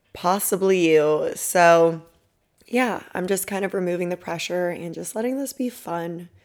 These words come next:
as it should be, as <laughs> everything in life should be. And that's kind of a lot like what this episode is actually about. You can tell by the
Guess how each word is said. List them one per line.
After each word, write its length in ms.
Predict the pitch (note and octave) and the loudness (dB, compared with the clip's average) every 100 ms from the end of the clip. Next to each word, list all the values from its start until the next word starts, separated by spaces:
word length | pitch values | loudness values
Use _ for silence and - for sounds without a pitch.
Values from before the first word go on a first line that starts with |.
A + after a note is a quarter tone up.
| _ _ _ _ _ _ _ _ _ _ _ _ _ - | _ _ _ _ _ _ _ _ _ _ _ _ _ 4
as 200 | A#3+ A3+ | 6 6
it 140 | A3+ | 4
should 260 | - F#3 E3 | 4 2 4
be, 380 | F3+ F3 E3+ F3+ - | 2 4 2 0 0
as 240 | F#3+ F3+ | 0 0
<laughs> 40 | - | 2
everything 840 | A3 G3+ - A3+ A3 G#3+ F#3+ F3+ F3 - | 2 2 -4 -6 0 2 2 0 -6 -4
in 240 | F3+ F3 | -2 -2
life 460 | E3 E3+ E3 E3 - - | -2 0 0 0 -10 -14
should 420 | - - E3+ E3+ | -6 2 2 0
be. 380 | E3 D#3+ D#3+ D3+ | -2 0 2 0
And 200 | E3+ F3 | -2 -4
that's 300 | E3 - - | -4 -6 -8
kind 260 | G#3+ G#3 | -4 0
of 100 | A3 | 2
a 60 | G3+ | 4
lot 420 | D#3+ D#3+ D3 - | 4 4 0 -4
like 280 | - - - | -10 -10 0
what 240 | D#3+ D#3 | 0 2
this 320 | E3 E3 - - | 0 -2 -2 -4
episode 400 | D#3+ - E3 D#3+ | -4 -4 -4 -4
is 80 | D#3+ | -4
actually 360 | D#3 - D3+ | -6 -6 -8
about. 380 | E3 F#3+ F#3+ F3+ | 2 4 6 4
You 60 | - | -2
can 140 | E3+ | -10
tell 360 | - C#3+ D3 - - - _ - | -10 -10 -10 -12 -20 -20 _ -14
by 480 | D#3 D#3 D#3 - - | -6 -6 -6 -8 -10
the 420 | F3 F3 E3+ E3+ | -8 -4 -2 -4